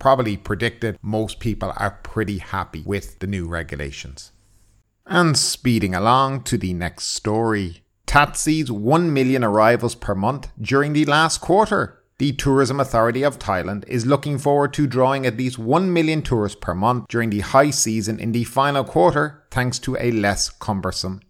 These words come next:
entry process. The agency reported a spike on Friday, April twenty-ninth, in Thailand Pass registrations thanks to the new entry rules enacted on April one. Even though there are challenging factors such as low travel confidence,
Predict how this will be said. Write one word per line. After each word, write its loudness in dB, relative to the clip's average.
entry -8
process. 0
The -2
agency 2
reported 2
a 0
spike 2
on 2
Friday, -4
April -2
twenty-ninth, -4
in -4
Thailand -2
Pass -6
registrations -2
thanks 0
to -2
the 6
new 4
entry 0
rules -2
enacted -4
on -2
April -6
one. -2
Even 2
though 4
there 2
are 0
challenging 0
factors -2
such -8
as -10
low 2
travel 2
confidence, -2